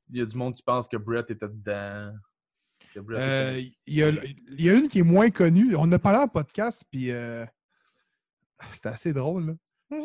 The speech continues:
Speaker 2: C'est, euh, que Chris Jericho puis Shawn Michaels auraient eu des relations sexuelles avec Vince McMahon pour avoir des pushs.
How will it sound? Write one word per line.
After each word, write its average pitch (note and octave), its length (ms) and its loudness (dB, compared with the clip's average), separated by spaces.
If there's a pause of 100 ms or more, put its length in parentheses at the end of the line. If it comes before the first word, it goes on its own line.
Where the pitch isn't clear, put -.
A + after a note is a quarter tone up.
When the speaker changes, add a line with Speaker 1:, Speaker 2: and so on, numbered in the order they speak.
Speaker 2:
C'est, C3+ 180 -6
euh, B2 160 -6
que D3 140 -10
Chris A#3 240 2
Jericho F3+ 640 0
puis - 80 -14
Shawn F3+ 200 -6
Michaels D3+ 580 -8 (640)
auraient D3 260 -2
eu D#3+ 220 0
des C#3 200 -4
relations E3+ 360 -2
sexuelles F#3 340 -4
avec C#3 160 -2
Vince D#3+ 240 -2
McMahon D#3 380 -2
pour D#3 100 0
avoir C3 120 -2
des B2 120 -4
pushs. - 440 -10